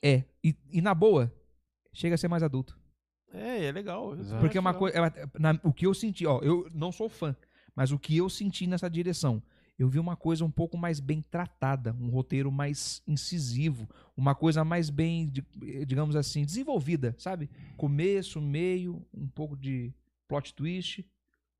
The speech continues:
Speaker 1: e um finzinho. Falei, "Cara, isso é bom." Mas é que tá, não é previsível.
Speaker 2: Hum.
Speaker 1: Ou às vezes, "Ah, mas, é, não, não é não." Você tem coisa ali que você, "Porra, é isso que é legal." E eu não esperava. Eu me surpreendi assistindo porque eu achei muito interessante.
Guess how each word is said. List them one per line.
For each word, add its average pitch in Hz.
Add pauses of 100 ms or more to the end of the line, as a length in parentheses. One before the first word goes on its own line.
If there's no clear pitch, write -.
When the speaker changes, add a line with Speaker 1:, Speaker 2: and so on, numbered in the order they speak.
(240)
Speaker 1:
e 143
um 151
finzinho. 135
Falei, 120
"Cara, 135
isso 123
é 180
bom." 127 (320)
Mas 123
é 147
que 170
tá, 127
não 165
é 190
previsível. 185 (500)
Speaker 2:
Hum. 196 (320)
Speaker 1:
Ou 285
às 214
vezes, 220
"Ah, 240
mas, 175
é, 170 (160)
não, 143
não 214
é 208
não." 117 (100)
Você -
tem 226
coisa 214
ali 190
que 196
você, 190
"Porra, 208 (180)
é 196
isso 202
que -
é -
legal." 117 (260)
E -
eu 180
não 147
esperava. 214
Eu 202
me 240
surpreendi 147
assistindo 135
porque 170
eu 190
achei 175
muito 147
interessante. 180